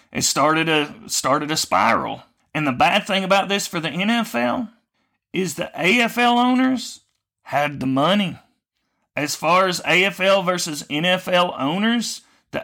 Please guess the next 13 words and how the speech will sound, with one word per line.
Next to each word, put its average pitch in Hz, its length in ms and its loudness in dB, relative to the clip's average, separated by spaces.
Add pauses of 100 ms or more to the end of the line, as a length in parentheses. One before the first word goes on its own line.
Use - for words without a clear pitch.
A 196 180 4
F 226 140 -2
L 185 240 2
owners 165 720 -4 (200)
had 147 280 0
more 175 220 -2
money 156 360 0
than 165 200 -4
the 165 60 -6
N 185 200 0
F 185 220 -2
L 131 220 -2
owners. 113 600 -8